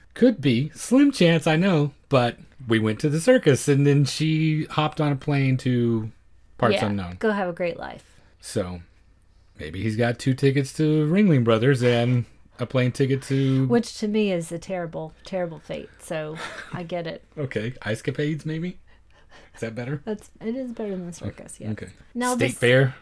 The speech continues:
Speaker 1: ride the Sizzler?
Speaker 2: Uh, no. You know me.
Speaker 1: Elephant ears?
Speaker 2: I don't know. Oh. No.
Speaker 1: Fried Doctor Pepper?
Speaker 2: Oh.
Speaker 1: <laughs>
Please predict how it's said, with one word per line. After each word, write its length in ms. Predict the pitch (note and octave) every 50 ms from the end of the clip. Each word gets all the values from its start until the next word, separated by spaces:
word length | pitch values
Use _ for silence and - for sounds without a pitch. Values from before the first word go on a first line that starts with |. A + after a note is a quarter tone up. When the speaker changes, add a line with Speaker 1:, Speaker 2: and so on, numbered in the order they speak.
| -
Speaker 1:
ride 200 | - A2+ A2 A#2
the 60 | G#2+ G#2+
Sizzler? 760 | - - B2+ B2+ B2 C#3 C#3+ C#3+ G#3+ A3 A#3 A#3 A#3 A#3
Speaker 2:
Uh, 40 | A3+ - - - _ -
no. 340 | G#3 F#3+ F3+ E3+ D#3+ D#3+ - - _ _ _ _ _ - _ - _ _ _
You 160 | - F3+ F3
know 140 | F#3+ G#3 G3
me. 280 | E3+ D#3+ D#3 D#3 E3+ - _ _ _ _ _ _ _ _ _
Speaker 1:
Elephant 340 | - G#2+ G#2+ A2 - A#2+ A2+
ears? 400 | A2+ A#2+ B2+ B2 - - - - - _ - _ _ _ _ _ _ _ _ _ _ -
Speaker 2:
I 40 | F3
don't 160 | E3 D#3 D3
know. 180 | D3 D3+ F#3 A3 _ -
Oh. 300 | - F3 E3 D#3 D3 D#3 - - _ _ _ _ - - _ _ _ _ -
No. 420 | G3+ G3+ G3 F#3+ F#3+ F#3 F#3 F#3+ -
Speaker 1:
Fried 200 | - A2+ A2 G#2+
Doctor 220 | G#2+ A2 G#2+ - A2
Pepper? 360 | - - A2 G#2 A2+ A#2+ A#2+ - _ -
Speaker 2:
Oh. 260 | - G#3+ G#3+ F3+ D3+ D#3 D#3 - _ _ _ - - - - - - - - - _ _ - - - - - _ - F3+ - -
Speaker 1:
<laughs> 80 | D3+ D3